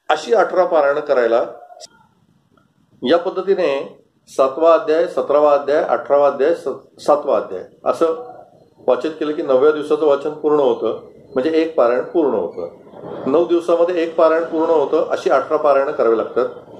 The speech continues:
याला सर्वसाधारणपणे सहा महिन्याचा कालावधी लागत असतो. सातव्या अध्यायात असं काय आहे म्हणून त्याचं संपुट करावं असा प्रश्न जर का व्हिडिओ बघणाऱ्यांच्या मनामध्ये आला तर काही गैर नाही.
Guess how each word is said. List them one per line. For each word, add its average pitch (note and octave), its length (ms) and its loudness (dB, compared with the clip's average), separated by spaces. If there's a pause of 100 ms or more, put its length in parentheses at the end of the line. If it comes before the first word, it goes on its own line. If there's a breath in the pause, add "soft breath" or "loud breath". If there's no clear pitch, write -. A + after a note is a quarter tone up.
याला D3+ 180 4
सर्वसाधारणपणे C#3+ 800 -2
सहा E3 380 -2
महिन्याचा C3+ 340 -2
कालावधी A2+ 400 0
लागत F#2 220 -2
असतो. - 440 -12 (540)
सातव्या F#3+ 420 2
अध्यायात G3+ 280 0
असं F#3 180 -4
काय F#3 280 2
आहे F3 120 2
म्हणून E3+ 200 -2
त्याचं E3+ 180 0
संपुट D#3 420 -4
करावं B2 560 0
असा B2+ 120 -2
प्रश्न C#3+ 340 -4
जर C#3+ 160 0
का C#3 240 4 (440)
व्हिडिओ C3+ 340 2 (240)
बघणाऱ्यांच्या B2 560 0
मनामध्ये B2 360 0
आला B2+ 400 2
तर B2 80 0
काही C3 180 -2
गैर A#2 280 0
नाही. G#2+ 180 -2